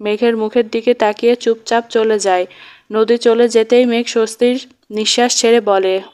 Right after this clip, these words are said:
"উফ, ভালো হয়েছে, সেরকম কেউ নেই। আমার ফিলিংস যদি ওরকম কিছু হয়ে থাকে তাহলে মিস নদী, তোমার আমার থেকে রক্ষা নেই। আর যদি তোমার ওরকম কেউ থাকতো তাহলে তাকে সরানো আমার জন্য বিশেষ কোনো ব্যাপার ছিল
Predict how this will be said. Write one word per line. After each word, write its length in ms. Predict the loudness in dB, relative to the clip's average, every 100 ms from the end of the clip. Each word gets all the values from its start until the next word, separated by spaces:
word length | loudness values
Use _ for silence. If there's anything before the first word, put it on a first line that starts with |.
| -4
"উফ, 140 | -4 -4 -8
ভালো 240 | 0 2 2
হয়েছে, 360 | -2 -4 -4 -6 -8
সেরকম 360 | -4 -2 -2 -2
কেউ 200 | 2 2
নেই। 260 | 2 -4 -6 -12 _ -20 -20 -20 _
আমার 320 | -4 0 0
ফিলিংস 480 | 0 0 2 0 -2 -10 _ _ -2
যদি 240 | -2 -2 -2
ওরকম 340 | -2 0 -2 -2
কিছু 280 | -4 -2 -2
হয়ে 220 | 0 -2
থাকে 300 | -2 -4 -4 -2
তাহলে 380 | 0 0 2 2
মিস 220 | 2 -4 -4
নদী, 300 | -4 -2 -4 -4 -4
তোমার 300 | 0 0 -2 -8 -6
আমার 240 | -2 -2 -2
থেকে 220 | -2 0
রক্ষা 320 | 0 -2 -4 -4
নেই। 200 | -4 -8 -14 _ _ _
আর 180 | -2 0
যদি 320 | 2 0 0 -4 -6 _ _ _
তোমার 260 | -2 0 -2 0
ওরকম 360 | -2 0 0 0
কেউ 200 | 2 0 0
থাকতো 380 | -2 -4 -2 -4
তাহলে 360 | 0 -2 0 -2
তাকে 260 | -2 -2 -2
সরানো 420 | -2 -2 0 -2 -2 -2
আমার 260 | -4 -2
জন্য 220 | -2 -4 -4
বিশেষ 360 | -4 -4 -4 -2
কোনো 200 | -4 -2
ব্যাপার 320 | -2 0 -2
ছিল 280 | -2 0 0